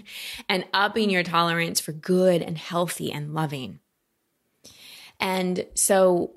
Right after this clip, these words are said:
when things happen, really check in and go, "Hmm,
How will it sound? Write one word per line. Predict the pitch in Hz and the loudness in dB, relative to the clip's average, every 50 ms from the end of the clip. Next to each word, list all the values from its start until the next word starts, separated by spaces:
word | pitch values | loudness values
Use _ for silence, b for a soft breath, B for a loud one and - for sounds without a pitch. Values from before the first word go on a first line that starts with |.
| - | -2
when | - 196 180 180 180 180 | 0 2 2 2 2 0
things | - 220 214 202 196 - | 0 0 0 2 0 -2
happen, | - - 254 277 311 349 349 - 185 165 160 160 160 160 160 160 160 - _ _ _ _ _ _ _ _ _ _ _ _ _ _ _ _ _ _ _ _ _ _ _ _ _ | -4 -2 -2 -2 -2 -2 -2 -2 -2 0 0 -2 -2 -4 -6 -6 -10 -14 _ _ _ _ _ _ _ _ _ _ _ _ _ _ _ _ _ _ _ _ _ _ _ _ _
really | 208 190 196 208 220 226 214 | 0 4 4 6 6 6 4
check | 220 - 233 208 202 - | 4 2 0 0 0 -2
in | 214 220 240 240 | -2 0 0 0
and | 214 190 | 0 -2
go, | 175 175 180 180 170 | -2 -2 -2 -2 -4
"Hmm, | 165 190 254 277 240 180 143 - - 196 175 | -4 -2 0 0 2 0 0 -2 -6 -10 -10